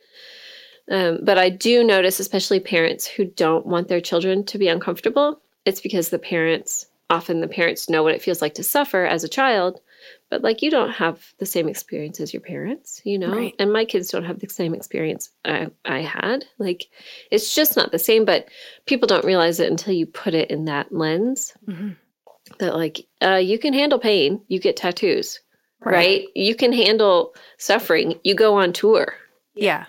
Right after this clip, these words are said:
Speaker 1: With
Speaker 2: I
Speaker 1: a
Speaker 2: mean, I choose suffering and pain at times.
Speaker 1: Right. And you handle them just
Speaker 2: Mm-hmm.
Speaker 1: fine.
Speaker 2: Mm-hmm.
Speaker 1: Right? So it's not like your ability to handle them is questioned. It's just that you're afraid of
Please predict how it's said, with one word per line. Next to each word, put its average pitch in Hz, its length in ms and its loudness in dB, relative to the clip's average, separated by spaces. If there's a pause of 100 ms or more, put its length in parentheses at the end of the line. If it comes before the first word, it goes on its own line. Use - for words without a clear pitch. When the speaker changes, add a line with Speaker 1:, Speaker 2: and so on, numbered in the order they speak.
(140)
Speaker 1:
With 196 100 2
Speaker 2:
I 214 40 4
Speaker 1:
a 202 40 4
Speaker 2:
mean, 202 160 2
I 190 140 2
choose 185 800 0
suffering 156 500 -2
and 147 140 -6
pain - 300 -6
at - 120 -10
times. - 520 -8
Speaker 1:
Right. - 420 2 (160)
And 240 220 6
you 220 80 6
handle 240 340 4
them 180 240 4 (160)
just 185 260 2
Speaker 2:
Mm-hmm. 170 100 -6
Speaker 1:
fine. 175 320 0
Speaker 2:
Mm-hmm. 170 260 -8 (580)
Speaker 1:
Right? 196 220 2
So 208 100 2
it's 196 160 -2
not 233 200 4
like 220 200 0
your 208 100 6
ability 180 460 4
to 165 80 2
handle 202 320 2
them 151 200 2
is 151 180 -4
questioned. - 580 -6 (160)
It's 175 220 -2
just 175 320 -2
that 165 180 -2
you're 160 160 0
afraid 151 420 0
of - 340 -6